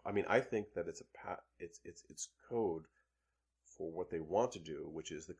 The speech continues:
culling of the population down to the elite, right? And resetting of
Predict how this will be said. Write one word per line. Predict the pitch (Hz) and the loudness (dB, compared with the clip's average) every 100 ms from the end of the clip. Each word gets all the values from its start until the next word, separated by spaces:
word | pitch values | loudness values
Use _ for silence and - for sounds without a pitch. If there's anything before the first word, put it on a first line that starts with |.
| - | -2
culling | 92 90 87 | 0 0 -2
of | 82 | -8
the | |
population | - - 80 - 80 80 - 73 73 73 - - | -10 -10 -8 -6 -2 -2 -2 -8 -8 -12 -18 -6
down | 85 82 78 - | -4 -2 -4 -8
to | 78 | -10
the | 78 | -10
elite, | 78 80 78 _ _ _ _ _ _ _ _ _ _ | -8 -8 -10 _ _ _ _ _ _ _ _ _ _
right? | 76 76 80 - _ _ _ _ _ _ - | -8 -4 -6 -8 _ _ _ _ _ _ -8
And | 80 80 | -6 -6
resetting | 82 - 85 78 76 | -4 0 0 0 -4
of | 82 76 | -4 -4